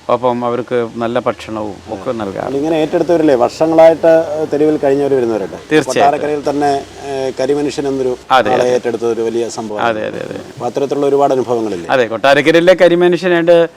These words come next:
Speaker 1: അരനൂറ്റാണ്ട് കാലം കൊട്ടാരക്കര മഹാഗണപതി ക്ഷേത്രത്തിന്റെ സമീപത്തും ചന്തമുക്കിലും ഒക്കെ ആയിട്ട് കഴിഞ്ഞിരുന്ന ആളാണ്. അദ്ദേഹത്തിന് മഴ പെയ്യുമ്പോഴും കാണും അദ്ദേഹത്തിന്റെ ശരീരം നനഞ്ഞിട്ടേ ഉള്ളൂ.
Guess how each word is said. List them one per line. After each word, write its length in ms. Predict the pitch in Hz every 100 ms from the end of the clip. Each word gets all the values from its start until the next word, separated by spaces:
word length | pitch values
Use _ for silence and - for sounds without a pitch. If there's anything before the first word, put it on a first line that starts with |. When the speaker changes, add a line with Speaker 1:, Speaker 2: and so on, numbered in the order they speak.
| -
Speaker 1:
അരനൂറ്റാണ്ട് 680 | 131 165 175 170 170 170 175
കാലം 320 | 170 165 170
കൊട്ടാരക്കര 720 | 165 151 160 160 165 160 160 151
മഹാഗണപതി 580 | 147 143 160 160 156 156
ക്ഷേത്രത്തിന്റെ 580 | - 147 147 143 147 147
സമീപത്തും 640 | 143 143 143 139 143 120 - _
ചന്തമുക്കിലും 520 | 139 139 147 135 143 139
ഒക്കെ 200 | - 135
ആയിട്ട് 380 | 131 120 135
കഴിഞ്ഞിരുന്ന 420 | 127 120 120 120 113
ആളാണ്. 340 | 98 95 98 87 _ - -
അദ്ദേഹത്തിന് 720 | 135 156 165 160 156 160 160
മഴ 320 | 156 143 165
പെയ്യുമ്പോഴും 560 | 202 202 208 208 208 196
കാണും 180 | 196
അദ്ദേഹത്തിന്റെ 440 | 190 190 190 190 185
ശരീരം 420 | 180 170 170 170
നനഞ്ഞിട്ടേ 500 | 165 147 151 131 147
ഉള്ളൂ. 260 | 110 101